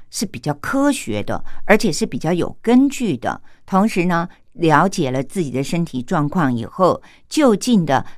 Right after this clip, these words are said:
就在自己住家附近的医疗院所就可以寻求帮助，由医生来指导我们如何健康的饮食，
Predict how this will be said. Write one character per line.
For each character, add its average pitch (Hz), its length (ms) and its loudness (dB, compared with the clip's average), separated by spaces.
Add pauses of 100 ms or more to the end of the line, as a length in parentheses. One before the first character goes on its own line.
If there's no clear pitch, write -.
(120)
就 160 300 4
在 143 340 2
自 - 180 -8
己 120 200 -6
住 190 420 -4
家 175 320 2
附 190 320 0
近 196 240 0
的 156 140 0
医 254 180 0
疗 226 180 4
院 277 240 6
所 - 320 -2 (220)
就 262 160 4
可 208 120 -4
以 151 120 0
寻 156 260 -2
求 147 220 0
帮 160 320 2
助， 127 240 -2 (280)
由 160 340 6 (100)
医 202 160 0
生 190 160 0
来 151 180 2
指 156 220 -4
导 160 180 8
我 156 140 4
们 120 260 0 (160)
如 165 200 2
何 147 160 2
健 165 240 0
康 180 160 0
的 180 80 2
饮 135 260 2
食， 139 500 2